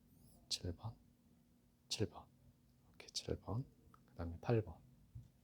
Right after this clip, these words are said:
팔 번 여기 있죠. 그죠? 구 번 안 나왔고, 최근에. 그래서,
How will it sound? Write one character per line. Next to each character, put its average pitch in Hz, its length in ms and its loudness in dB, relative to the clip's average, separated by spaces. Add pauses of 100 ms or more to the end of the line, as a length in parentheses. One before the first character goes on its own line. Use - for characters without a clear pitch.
(2250)
팔 101 180 2
번 90 220 -2
여기 87 200 -4
있죠. - 220 -12
그죠? 110 200 -2 (200)
구 - 260 0
번 92 140 12
안 82 140 8
나왔고, 80 320 2
최근에. 98 460 6 (680)
그래서, - 380 0